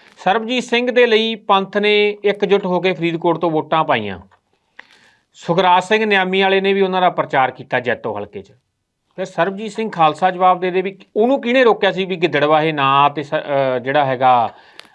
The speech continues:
ਸੁਖਰਾਜ ਸਿੰਘ ਦੇ ਲਈ ਚੋਣ ਪ੍ਰਚਾਰ ਨਹੀਂ ਕਰਨਾ। ਸਰਬਜੀਤ ਸਿੰਘ ਐਮ ਪੀ ਆ ਮੌਜੂਦਾ,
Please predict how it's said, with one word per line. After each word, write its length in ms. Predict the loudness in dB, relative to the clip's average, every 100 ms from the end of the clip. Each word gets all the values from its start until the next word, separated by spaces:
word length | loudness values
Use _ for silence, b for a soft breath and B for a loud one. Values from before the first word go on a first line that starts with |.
| B
ਸੁਖਰਾਜ 440 | -16 -6 0 0
ਸਿੰਘ 180 | 0 -4
ਦੇ 80 | -4
ਲਈ 100 | -4
ਚੋਣ 260 | -2 -2 -2
ਪ੍ਰਚਾਰ 300 | -2 -2 -2
ਨਹੀਂ 160 | -4
ਕਰਨਾ। 260 | -2 -2 -2
ਸਰਬਜੀਤ 380 | -4 -4 -4 -8
ਸਿੰਘ 360 | -4 -6 -8 -20 _ _ -4
ਐਮ 120 | -4
ਪੀ 240 | -2 0 0
ਆ 80 |
ਮੌਜੂਦਾ, 560 | 0 -2 -4 0 0 -2